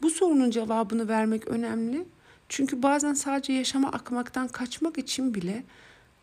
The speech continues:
bu kısır döngüyü, ayrılık acısını kalkan yapıp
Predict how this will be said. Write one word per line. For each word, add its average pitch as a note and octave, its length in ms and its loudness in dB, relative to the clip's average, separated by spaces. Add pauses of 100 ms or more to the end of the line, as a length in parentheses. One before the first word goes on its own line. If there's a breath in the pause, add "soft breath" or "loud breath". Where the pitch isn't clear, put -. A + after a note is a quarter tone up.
(260)
bu D4 280 -2 (140)
kısır B3 400 -8
döngüyü, F3 440 -2 (800)
ayrılık G3+ 460 0
acısını E3 480 -6
kalkan F3 420 -8
yapıp A3+ 320 -6